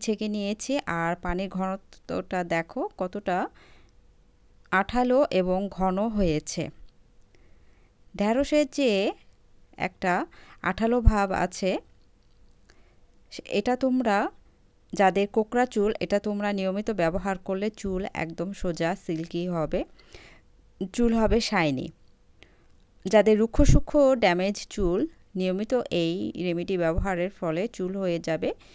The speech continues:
সিল্কি শাইনি। তাই বলবো যে সপ্তাহে এই হেয়ার টনিক তোমরা তিন দিন ব্যবহার করে দেখো। আর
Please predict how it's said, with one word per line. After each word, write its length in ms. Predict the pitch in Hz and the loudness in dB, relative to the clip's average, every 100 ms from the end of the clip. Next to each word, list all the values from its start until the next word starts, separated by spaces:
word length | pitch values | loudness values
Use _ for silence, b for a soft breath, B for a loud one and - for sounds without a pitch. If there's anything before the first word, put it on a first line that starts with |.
| B B B _ _ - - | B B B _ _ -20 -14
সিল্কি 500 | - 240 214 - 254 427 | -2 -2 -2 -2 -2 -2
শাইনি। 420 | - 190 160 - - - | -2 -2 0 -4 -10 -10
তাই 160 | 220 208 | -6 -4
বলবো 280 | 202 190 - | -2 -2 0
যে 80 | 294 | -2
সপ্তাহে 540 | - 160 - 226 233 302 B B - | -2 -4 -2 -2 -2 -4 B B -2
এই 140 | 185 | -2
হেয়ার 260 | - 196 208 | 0 -4 -4
টনিক 260 | 269 277 339 - | -4 -2 -4 -4
তোমরা 300 | 202 180 220 - b b - _ - - | -6 -2 -4 -6 b b -20 _ -20 -12
তিন 240 | - 185 180 | -6 -4 -2
দিন 160 | 165 233 | -2 -2
ব্যবহার 440 | 180 160 170 170 156 | -2 0 -2 -2 -6
করে 320 | - 131 135 | -6 -6 -4
দেখো। 360 | - - - - - B B B B B B | -4 -4 -6 -16 -20 B B B B B B
আর 180 | 180 | -2